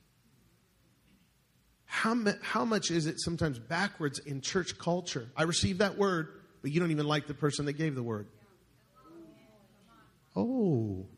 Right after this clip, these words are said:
this gets interesting now. Can you separate the work and the person of Christ? Can you separate? How, how come we always want to separate everything?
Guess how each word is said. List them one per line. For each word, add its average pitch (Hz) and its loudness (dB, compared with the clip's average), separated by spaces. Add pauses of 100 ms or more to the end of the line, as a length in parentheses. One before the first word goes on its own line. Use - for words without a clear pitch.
(480)
this - -6
gets 127 -8
interesting 110 -4
now. 92 -8 (2250)
Can 254 4
you 214 2
separate 202 2
the 151 0
work 135 0
and 139 0
the 120 -4
person 139 2
of 147 -6
Christ? - -8 (2000)
Can 240 10
you 226 0 (240)
separate? 208 2
How, 202 0 (180)
how 311 0
come 302 0
we 247 2
always 254 2
want 208 -2
to - 0 (160)
separate 147 -4
everything? 113 -6